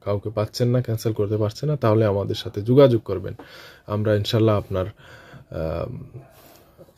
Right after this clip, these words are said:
যে পার্টনার ভিসা সেটা ক্যান্সেল করা, করে দেওয়ার চেষ্টা করব। আর পার্টনার ভিসা ক্যান্সেল করলে অনেকে প্রশ্ন করেন যে ভিসা লাগানো যাবে কিনা। হ্যাঁ, অবশ্যই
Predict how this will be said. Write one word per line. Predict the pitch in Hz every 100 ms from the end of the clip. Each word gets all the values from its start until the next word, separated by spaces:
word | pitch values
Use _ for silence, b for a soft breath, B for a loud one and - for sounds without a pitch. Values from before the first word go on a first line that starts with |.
| 120
যে | 117 101
পার্টনার | - 113 123 113
ভিসা | 107 120
সেটা | 120 113 104
ক্যান্সেল | - 104 110
করা, | - 101 95 90 - - -
করে | - 101 98
দেওয়ার | 101 98 104
চেষ্টা | - 113 113
করব। | 107 101 104 127 B B B B B _
আর | - 107 104 104 - _ -
পার্টনার | 113 113 135 127
ভিসা | 127 131
ক্যান্সেল | 127 127 127 131
করলে | 131 127 127
অনেকে | 117 117 127
প্রশ্ন | 123 - 131
করেন | 127 120
যে | 117
ভিসা | 110 113 127
লাগানো | 113 110 107
যাবে | 101 98 101
কিনা। | - 98 98
হ্যাঁ, | 117 98
অবশ্যই | 98 127 - 131